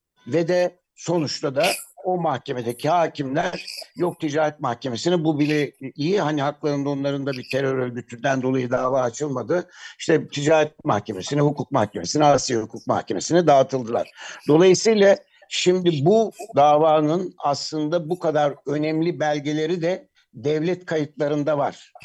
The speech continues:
Ee, bu bakımdan, e, avukatlık yaparken insanların, e, bir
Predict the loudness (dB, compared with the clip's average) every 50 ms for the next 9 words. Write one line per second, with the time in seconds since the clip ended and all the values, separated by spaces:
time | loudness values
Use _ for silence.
0 | -18 -18 -18 -20 -20 _ _ _ -4 0 2 4 4 4 2 2 2 2 2 0
1 | 0 0 0 0 2 2 2 0 -2 -4 -6 -8 -6 -4 -4 -4 -4 -4 -4 -4
2 | -4 -2 -2 -4 -4 -4 -6 -8 _ _ -2 -2 -2 -2 -2 -2 -4 -4 -4 _
3 | -4 -4 -4 -2 0 0 0 0 0 0 0 0 0 0 0 0 0 -2 -6 -10
4 | _ _ _ _ _ _ _ -4 -2 -2 -2 -2 -2 -2 0 0 0 0 0 0
5 | 0 -2 -2 -4 -6 -10 _ _ -20 -20 _ _ -6 -2 -2 0 0 0 -2 -4
6 | -6 -4 -2 -2 -2 -4 -6